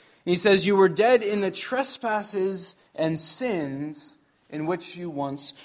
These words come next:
walked." So notice in this metaphor, you've got dead men walking here. So obviously, when Scripture speaks of us as dead, it's not thinking of, of a literal death as if we're walking around like,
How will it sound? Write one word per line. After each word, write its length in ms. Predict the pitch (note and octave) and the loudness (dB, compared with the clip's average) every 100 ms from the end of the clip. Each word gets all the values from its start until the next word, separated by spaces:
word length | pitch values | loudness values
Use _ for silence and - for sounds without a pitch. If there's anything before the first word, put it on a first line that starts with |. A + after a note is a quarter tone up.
| _ | _
walked." 480 | C#3 D#3+ E3 - - | 2 6 6 2 -8
So 280 | - A#2 - | -12 -14 -14
notice 400 | C#3+ D3+ D3 - - _ _ | -12 -10 -10 -14 -18 _ _
in 260 | E2+ A2 C#3+ | -18 -14 -14
this 180 | B2+ D3 | -14 -10
metaphor, 380 | E3 D#3+ D3 C#3 | -8 -8 -8 -10
you've 120 | C#3 | -4
got 220 | E3+ C#3+ | -4 -2
dead 240 | F#3 F#3+ | -2 -2
men 240 | F3 E3+ D#3+ | -4 -8 -6
walking 500 | E3 E3+ E3+ D3+ C3+ | -4 -4 -6 -14 -14
here. 380 | A#2+ B2+ A#2 A2 | -12 -12 -12 -14
So 400 | - C#3+ C3 B2+ - - _ _ F#3+ | -8 -6 -6 -10 -20 -20 _ _ 4
obviously, 720 | A3 A3 G3+ F3 F3 D#3+ D#3 | 4 4 -2 -4 -4 -6 -6
when 380 | D#3+ D#3+ D3 - | -8 -10 -10 -12
Scripture 440 | - G3+ G3 E3+ | -8 -8 -8 -10
speaks 320 | - F#3 - | -10 -10 -8
of 120 | D#3+ | -4
us 200 | D3+ D3 | -4 -4
as 220 | D3 C3+ - | -8 -10 -8
dead, 340 | F3 D#3+ C#3+ | -2 -2 -2
it's 200 | C#3+ - | -6 -8
not 280 | D3 C#3 - | -8 -8 -12
thinking 360 | F3+ E3+ D3+ C#3 | -10 -10 -8 -8
of, 280 | C3 C3+ | -8 -10
of 140 | C#3 C3 | -12 -10
a 80 | C3+ | -8
literal 720 | C#3+ E3 D#3 D3 D3 C#3+ - - - - C#3 | -6 -4 -2 0 0 -2 -12 -20 -20 -20 -10
death 400 | B2+ F3+ D#3 - | 2 4 4 0
as 180 | C#3+ C3+ | -10 -8
if 180 | C#3 - | -10 -8
we're 80 | C#3+ | -6
walking 420 | C3 C3 C#3 C3+ | -4 -4 -6 -10
around 360 | C3 B2+ B2+ A#2+ | -8 -10 -10 -12
like, 200 | A#2+ | -14